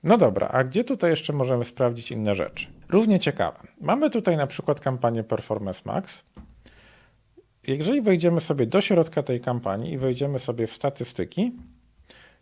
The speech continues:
to tutaj jest jedna statystyka, którą bardzo polecam Wam sprawdzać, a mianowicie to, po jakich frazach wyświetla się Wasz Performance Max. Jeżeli tutaj zobaczymy dużo brandu,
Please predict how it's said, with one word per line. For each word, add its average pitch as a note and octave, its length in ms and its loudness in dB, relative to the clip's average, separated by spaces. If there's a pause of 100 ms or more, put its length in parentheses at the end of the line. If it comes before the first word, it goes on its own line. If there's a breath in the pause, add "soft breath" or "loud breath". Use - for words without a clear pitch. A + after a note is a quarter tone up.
to C#3+ 120 2
tutaj A#3 260 2
jest E3 180 2
jedna G#3 240 4
statystyka, D#3+ 680 -2
którą C#3 360 -4
bardzo D#3+ 360 2
polecam C3 440 0
Wam A#2 140 -2
sprawdzać, A2+ 680 -4 (440 soft breath)
a - 60 -2
mianowicie F3+ 540 2
to, F#3+ 180 4
po D3+ 180 0
jakich F3+ 500 0 (200)
frazach C#3 480 2
wyświetla C3 400 -2
się A#2+ 160 -4
Wasz B2 220 0
Performance A2 600 -2
Max. - 360 -10 (420 loud breath)
Jeżeli C#3 240 0
tutaj A3 300 -2
zobaczymy C#3 520 0
dużo B2 240 2
brandu, A2+ 480 0